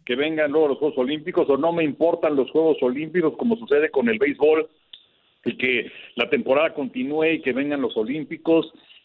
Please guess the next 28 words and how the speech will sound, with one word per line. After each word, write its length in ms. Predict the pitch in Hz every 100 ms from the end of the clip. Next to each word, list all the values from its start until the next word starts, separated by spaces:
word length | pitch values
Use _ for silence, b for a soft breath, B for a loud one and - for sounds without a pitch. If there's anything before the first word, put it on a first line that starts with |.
| _
eh, 640 | 120 123 120 120 117 117 120
y, 280 | 131 127 120
y 80 |
que 140 | - 131
los, 180 | 120 117
eh, 100 | 131 120
jugadores 340 | 123 139 156
seleccionados 680 | - 127 - 127 139 147 135
no 120 | 135
estén 240 | 139 147 139
presentes 500 | 123 - 135 156 143
con 180 | 123 113
sus 180 | 110 113
equipos 460 | - 135 160 151
en 80 | -
los 140 | 208 214
Olímpicos. 580 | 208 269 - - 214 -
O 400 | _ _ _ -
sea, 400 | 139 131 110 -
no 200 | 123 160
nada 180 | 185 190
más 180 | 190 190
es 120 | 175
el 120 | 143
Dream 220 | 139 143
Team, 340 | 139 165 180 147
o, 320 | 120 117 110
bueno, 180 | 156